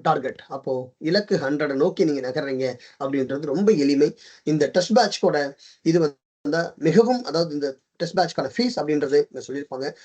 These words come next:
மிகவும் குறைவானது. இது வந்தா இந்த டெஸ்ட் பேட்ச் வந்து, ஏன்னா முழுக்க முழுக்க தமிழ் புத்தகங்களை அடிப்படையாக கொண்டு இதை உங்களை கொண்டு போறதுனால இதோட டெஸ்ட் பேட்சோட ஃபீஸ் அப்படின்றது ரொம்ப குறைவு,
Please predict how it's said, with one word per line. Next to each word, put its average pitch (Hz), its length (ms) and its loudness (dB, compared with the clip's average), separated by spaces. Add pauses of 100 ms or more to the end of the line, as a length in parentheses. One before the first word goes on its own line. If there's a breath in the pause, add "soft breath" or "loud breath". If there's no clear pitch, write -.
மிகவும் 196 360 0
குறைவானது. 147 680 0 (200 soft breath)
இது 143 140 0
வந்தா 135 220 4
இந்த 131 140 -4
டெஸ்ட் 131 180 -12
பேட்ச் 151 200 0
வந்து, 139 280 -4
ஏன்னா 143 280 0
முழுக்க 190 400 2
முழுக்க 165 240 -6
தமிழ் 175 240 0
புத்தகங்களை 147 460 -6
அடிப்படையாக 147 500 -6
கொண்டு 175 400 2
இதை 147 180 0
உங்களை 131 240 -2
கொண்டு 165 240 0
போறதுனால 131 440 -4 (800 loud breath)
இதோட 143 140 4
டெஸ்ட் 147 260 -4
பேட்சோட 139 520 -2 (120)
ஃபீஸ் 190 200 2
அப்படின்றது 143 420 0 (200 soft breath)
ரொம்ப 202 320 2
குறைவு, 139 300 0